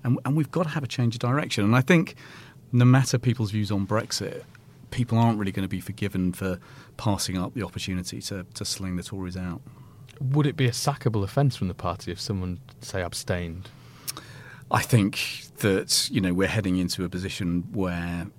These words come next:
Speaker 1: um, M Ps are gonna be seeking re-selections. I can't imagine a constituency party taking a benign view of someone who passed up an opportunity to fire the Tories.
Speaker 2: Yeah, sure.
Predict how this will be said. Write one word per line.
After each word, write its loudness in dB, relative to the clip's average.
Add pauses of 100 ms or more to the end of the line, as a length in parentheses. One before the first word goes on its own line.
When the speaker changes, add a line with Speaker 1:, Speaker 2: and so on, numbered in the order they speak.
(140)
Speaker 1:
um, -2
M -2
Ps -6
are -6
gonna -2
be -8
seeking -4
re-selections. -2 (560)
I -10
can't 0
imagine 0
a -10
constituency -4
party -2
taking 0
a 0
benign 2
view 0 (380)
of -6
someone 4
who 0
passed -2
up -4
an 0
opportunity -2
to -8
fire -2
the -6
Tories. -2 (460)
Speaker 2:
Yeah, -2 (360)
sure. -4